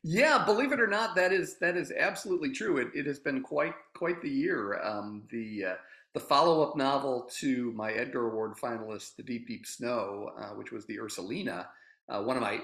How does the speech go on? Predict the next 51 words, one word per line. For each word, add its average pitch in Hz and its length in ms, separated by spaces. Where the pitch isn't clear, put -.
all-time 143 400
favorite 101 340
novels 92 360
of 92 80
everything 98 320
I've 85 140
done. 85 180
The 87 80
Ursulina 135 480
came 113 200
out, 104 360
I - 60
think 175 200
it - 80
was 208 100
February 139 540
first. 110 640
Uh, 135 240
and 139 120
then 175 120
we 170 80
had 165 100
a 151 60
busy 185 320
summer 170 580
with 147 220
my 120 420
third, 143 480
uh, 113 220
Jason 117 340
Bourne 196 300
novel, 107 300
The 113 60
Bourne 113 200
Sacrifice, 113 540
came 113 240
out 104 300
in 104 360
July. 104 840
And 98 120
then 92 140
just, 123 300
I 104 80
think, 180 240
about 101 220
two - 320
or 123 140
three 135 180
weeks 120 300
after 110 300
that, 117 360